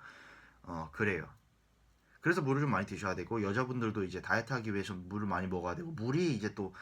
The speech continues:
지방 분해에 굉장히 좋습니다. 이제 지방 분해를 하는 과정에서 이제 이게 많으면 수분이 좋아요. 술 이제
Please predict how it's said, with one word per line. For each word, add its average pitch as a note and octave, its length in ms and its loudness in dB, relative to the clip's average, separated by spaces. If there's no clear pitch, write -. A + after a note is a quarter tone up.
지방 E3+ 320 2
분해에 D3 200 4
굉장히 C#3 240 0
좋습니다. B2 500 2
이제 G2 220 0
지방 B2 300 -2
분해를 A#2 280 0
하는 C#3+ 160 2
과정에서 G#2+ 540 0
이제 F2+ 240 -6
이게 G#2+ 140 0
많으면 A2+ 640 4
수분이 B2 440 -2
좋아요. F#2+ 380 2
술 A3 320 2
이제 C#3+ 260 2